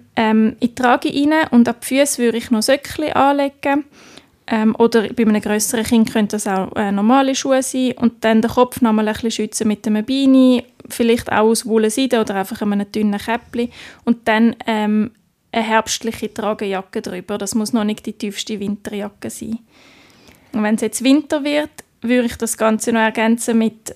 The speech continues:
äh, mit einer Schlupfmütze, die den Hals auch noch abdeckt. Vielleicht einen dickeren Pulli noch drunter, am besten aus Wolle, damit eben die Temperatur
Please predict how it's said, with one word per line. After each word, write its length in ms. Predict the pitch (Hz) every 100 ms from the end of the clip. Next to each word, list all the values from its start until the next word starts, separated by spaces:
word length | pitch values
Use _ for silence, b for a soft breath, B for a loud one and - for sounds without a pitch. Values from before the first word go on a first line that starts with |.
| -
äh, 240 | 214 214
mit 220 | 220 208 220
einer 140 | 226
Schlupfmütze, 800 | 294 320 - 294 285 294 - 302
die 100 | 226
den 140 | 233
Hals 280 | 220 220 233
auch 220 | 208 226
noch 120 | 254 269
abdeckt. 760 | 269 - 285 311 - - - - B B B B B B - -
Vielleicht 380 | 254 214 233 -
einen 160 | 240 226
dickeren 460 | 277 - 294 277 269
Pulli 280 | 269 277 277
noch 120 | 269
drunter, 400 | 269 254 269 269
am 120 | 226
besten 380 | 220 233 - 247
aus 160 | 226 233
Wolle, 320 | 247 269 277
damit 340 | 254 233 233 233
eben 180 | 233
die 60 | 233
Temperatur 600 | 226 226 - 226 240 240